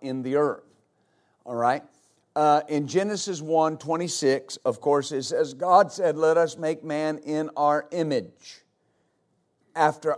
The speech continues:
our likeness, and let them have dominion.'" Now, there are those that will say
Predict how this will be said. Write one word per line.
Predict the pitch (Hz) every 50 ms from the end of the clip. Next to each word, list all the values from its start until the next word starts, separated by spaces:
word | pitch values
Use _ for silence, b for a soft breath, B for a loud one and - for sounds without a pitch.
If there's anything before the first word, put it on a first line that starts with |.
| -
our | - 151 180 185 185 185 180 180
likeness, | 185 180 175 170 180 175 - - 135 110 98 80 78 - - - - - - _ _ _ _ _ _ _ _ _ _ _ _ _ _ _ _ _ _ _
and | 151 175 170 160 160
let | 170 175 - -
them | - 180 170 165
have | 156 170 180 175 147 135
dominion.'" | 143 165 165 170 180 175 151 139 139
Now, | 147 156 156
there | - 156 165 170 170
are | 170 160
those | 170 175 180 160
that | 156 170 156
will | 160 147
say | - 185 165 160 165 160